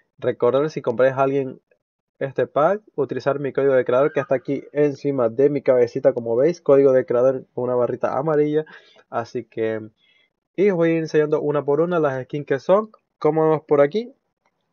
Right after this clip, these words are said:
Demos un segundito y ponemos la siguiente, como vemos la siguiente skin del chico, viene con una mochila, con una mochila, que la verdad está guapa, que la podemos combinar con cual-, con cualquier skin y ya estaría.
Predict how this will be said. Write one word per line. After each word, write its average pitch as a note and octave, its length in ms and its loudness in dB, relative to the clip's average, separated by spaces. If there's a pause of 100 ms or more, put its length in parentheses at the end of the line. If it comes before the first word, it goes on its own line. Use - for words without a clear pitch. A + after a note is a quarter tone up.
(1600)
Demos A#2+ 260 -10
un B2 60 -14
segundito G3 640 -6
y E3+ 80 -4
ponemos D#3+ 300 0
la E3+ 100 0
siguiente, E3 360 -2
como F3+ 180 -4
vemos E3+ 140 -2
la D3+ 120 2
siguiente D#3 380 -2
skin D3 280 -6
del E3+ 160 2
chico, E3+ 300 0
viene D3+ 240 4
con C#3 300 0 (160)
una F3 480 -2
mochila, D#3+ 560 -2 (420)
con B2+ 160 -4
una C#3 140 -2
mochila, F#3+ 560 -4 (720)
que C3+ 80 2
la B2+ 80 6
verdad C#3 160 2
está D3 160 0
guapa, D3+ 360 0
que D3 100 -2
la B2+ 100 0
podemos C3+ 240 -2
combinar C#3 320 -4
con B2+ 160 -8
cual-, B2 200 -6
con B2 220 -4
cualquier B2+ 420 -2 (100)
skin G#3 380 -8 (640)
y F3 280 -4
ya D3+ 180 0
estaría. A2 520 -6